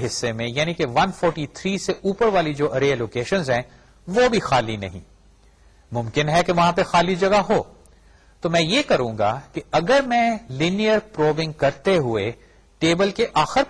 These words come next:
میں پہنچ جاتا ہوں تو میں وہاں پہ ابھی رکوں گا نہیں، میں واپس ٹیبل کے، یہ ٹیبل ارے کی شروع میں چلا جاؤں گا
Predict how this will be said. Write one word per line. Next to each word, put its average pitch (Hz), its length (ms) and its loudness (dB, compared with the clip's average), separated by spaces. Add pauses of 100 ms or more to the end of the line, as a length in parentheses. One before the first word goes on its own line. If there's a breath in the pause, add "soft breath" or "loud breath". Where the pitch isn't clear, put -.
(100)
میں 175 80 -2
پہنچ 156 320 0
جاتا 123 280 0
ہوں 120 200 -4 (320)
تو 170 100 -2
میں 165 180 2
وہاں 151 260 2
پہ 202 180 -2
ابھی 147 240 0
رکوں 139 300 -2
گا 139 100 2
نہیں، 107 220 -6 (600 soft breath)
میں 156 260 0 (160)
واپس 147 540 2
ٹیبل 160 360 0
کے، 214 240 0 (180)
یہ 139 200 0 (200)
ٹیبل 170 340 2
ارے 151 220 2
کی 190 160 -6
شروع 254 320 2
میں 170 100 -2
چلا 117 240 2
جاؤں 151 280 0
گا 190 120 2